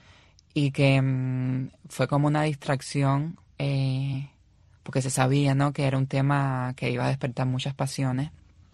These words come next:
Y como que ellos intentaron igual como, como distraernos, ¿no?, de, de lo que recientemente había sucedido. Pero bueno, sí, siento que, mm,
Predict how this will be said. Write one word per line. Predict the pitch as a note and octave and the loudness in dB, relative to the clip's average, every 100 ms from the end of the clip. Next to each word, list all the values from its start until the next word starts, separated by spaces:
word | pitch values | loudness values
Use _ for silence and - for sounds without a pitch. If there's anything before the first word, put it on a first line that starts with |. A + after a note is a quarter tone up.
| _ - - - - - - - - - - - | _ -20 -20 -20 -20 -20 -20 -20 -20 -20 -8 2
Y | D3+ C#3 | 4 4
como | C#3+ C#3 C#3 | 4 6 4
que | C#3 C3+ C3+ C3+ C3 C3+ - | 4 4 4 4 4 2 2
ellos | C3 C#3 - | 0 0 0
intentaron | D#3+ D3 C#3+ C#3 C3+ C#3+ | 0 2 2 4 4 4
igual | D3 C3 B2+ C3 | 4 4 4 2
como, | D3 C#3 B2+ A#2+ A#2+ B2+ C#3 - - - - _ - | 0 2 2 0 -4 -6 -10 -14 -20 -20 -20 _ 0
como | C3+ C3 | 4 4
distraernos, | B2+ - C3 B2+ B2+ A#2+ B2+ | 4 4 4 4 2 0 -2
¿no?, | C#3 | 0
de, | C#3+ C3+ | 2 2
de | B2+ C3 | 2 0
lo | B2 | -2
que | C3 B2+ B2 | -2 -2 -2
recientemente | B2+ B2+ B2+ B2+ C3+ C3+ | -4 -4 -2 0 2 2
había | C3+ C3 | 2 2
sucedido. | - C3+ B2 B2 - - C3+ - - - - - - - _ | 0 -2 0 0 -2 -4 -6 -10 -20 -20 -20 -20 -20 -20 _
Pero | C#3+ C3+ | 2 4
bueno, | C3 B2 | 4 2
sí, | - B2+ | -2 -4
siento | B2+ - B2+ C3 D3 | -4 -2 -2 0 0
que, | C#3 C#3+ C3+ | 2 2 4
mm, | C3 B2+ C3 | 2 0 -2